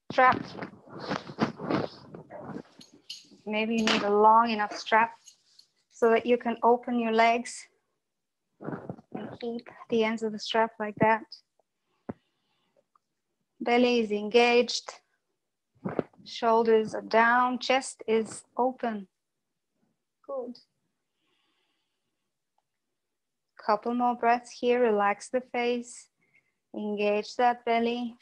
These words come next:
feel the fire in your belly. And then let go of the feet, but keep the legs up.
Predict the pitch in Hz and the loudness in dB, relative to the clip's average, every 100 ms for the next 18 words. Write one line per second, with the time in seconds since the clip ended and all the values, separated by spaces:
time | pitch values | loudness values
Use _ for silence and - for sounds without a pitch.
0 | - 220 233 254 226 - 214 226 247 226 | -8 0 2 2 0 0 4 6 4 0
1 | 208 180 190 202 254 - _ _ _ _ | -4 -4 -2 -2 -4 -10 _ _ _ _
2 | _ _ _ _ _ _ _ _ _ _ | _ _ _ _ _ _ _ _ _ _
3 | _ _ _ _ _ _ _ _ - 247 | _ _ _ _ _ _ _ _ -6 0
4 | 247 247 247 254 - 247 247 240 233 226 | 0 2 2 0 0 2 2 2 4 6
5 | 240 277 - 254 220 226 269 277 - 233 | 6 4 0 0 0 0 -2 -2 0 -2
6 | - - 294 - 269 254 247 - - 233 | -2 -2 -2 2 2 4 2 0 2 4